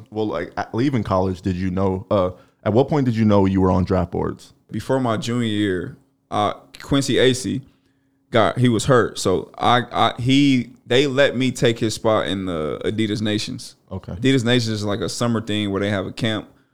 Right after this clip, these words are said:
Speaker 2: for all the kids around the world, top players around the world, they go, and then they bring the college players in to just play against each other.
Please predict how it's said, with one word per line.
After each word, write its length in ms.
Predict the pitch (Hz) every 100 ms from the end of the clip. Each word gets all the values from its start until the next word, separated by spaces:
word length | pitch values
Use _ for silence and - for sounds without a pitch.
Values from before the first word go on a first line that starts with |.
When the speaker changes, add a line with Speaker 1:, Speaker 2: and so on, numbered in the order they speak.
| _
Speaker 2:
for 180 | 90 80
all 140 | 110
the 60 | 117
kids 360 | - 120 117 104
around 200 | 107 107
the 40 |
world, 280 | 101 101 92
top 200 | 123 113
players 200 | 120 117
around 180 | 104 110
the 60 | 107
world, 240 | 107 104
they 100 | 101
go, 320 | - 101 101 -
and 140 | 98
then 80 | 104
they 80 | 107
bring 200 | 107 101
the 80 | 85
college 440 | - 120 110 98
players 320 | 104 92 82
in 320 | 80 76 -
to 160 | - -
just 280 | - 135 -
play 160 | 113
against 220 | 104 101 -
each 140 | -
other. 240 | 92 -